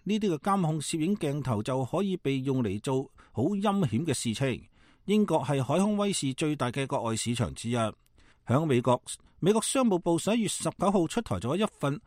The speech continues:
或者係歷嚟最嚴格嘅技術出口管制先期通知，考慮限制對芯片、人工智能、機器人等十四個高科技領域嘅出口。呢個將會波及到海康威視嘅產品。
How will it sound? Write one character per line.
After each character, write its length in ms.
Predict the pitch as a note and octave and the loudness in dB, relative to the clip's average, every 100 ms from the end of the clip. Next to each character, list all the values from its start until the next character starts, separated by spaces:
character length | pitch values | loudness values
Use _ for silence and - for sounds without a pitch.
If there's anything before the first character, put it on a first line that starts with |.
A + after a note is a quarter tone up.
| _ | _
或 100 | D#3+ | -4
者 120 | - | 0
係 220 | G#3+ F3+ | 2 2
歷 120 | C#3 - | -2 -6
嚟 200 | A#2 G#2+ | -4 -4
最 240 | A2+ F#3+ F3+ | 0 0 0
嚴 260 | A#2 A#2 B2+ | 0 0 0
格 120 | F3 | -4
嘅 220 | - E3+ | -2 -4
技 160 | - C#3+ | -2 -4
術 140 | C#3 | -4
出 140 | - G#3+ | -2 0
口 180 | D#3+ F#3 | 0 0
管 260 | - A#2+ | 0 -2
制 140 | F3 C3+ | 0 -2
先 240 | - A3 | 0 0
期 140 | - - | 0 -4
通 200 | - D3 | -4 -4
知， 280 | C#3 C3+ F2 - - - _ | 0 0 0 -8 -20 -20 _
考 180 | - F3+ | 0 2
慮 180 | E3+ C3+ | 2 0
限 300 | - C3+ C3+ | 0 -2 -2
制 200 | D#3 D3+ | -2 -2
對 180 | D#3+ | -2
芯 320 | D3 - G3 E3 | -2 -2 -2 0
片、 240 | B2+ E3+ - | 0 0 -2
人 260 | A2 A2 | -4 -2
工 220 | A#2+ G3+ | 0 0
智 160 | G3 D3+ | 2 0
能、 180 | B2+ F#2+ - | 0 -4 -6
機 160 | G#3+ G3+ | -2 0
器 180 | E3 C#3 | 0 0
人 160 | G2+ | -4
等 180 | G2 C#3+ | -4 -4
十 180 | G3+ - | -2 -4
四 200 | C3 - | -6 -6
個 160 | D#3 D3+ | -4 -4
高 280 | - G#3 G#3 | 0 0 0
科 220 | - G3+ | -2 -4
技 160 | E3 B2+ | 0 -2
領 220 | A2+ A2 | 0 -2
域 40 | B2+ | -4
嘅 140 | C3 | -6
出 140 | A#2 D3 | -6 -6
口。 280 | G#2+ A2+ - - - | -2 -4 -6 -20 -2
呢 100 | D3+ | 4
個 120 | D3+ | 6
將 180 | C3+ D#3 | 6 2
會 120 | C#3 | 0
波 200 | C3 D3+ | 0 0
及 100 | D3 C3 | 0 0
到 200 | C3+ C3+ | 0 -2
海 220 | B2+ C3 D#3+ | 0 -2 0
康 240 | F#3+ F#3+ | 0 -2
威 180 | F#3+ F#3+ | -2 -4
視 160 | - | -4
嘅 80 | G#2+ | -6
產 160 | A2 G2 | -4 -4
品。 360 | A2 F#2 G#2+ | -2 -2 -2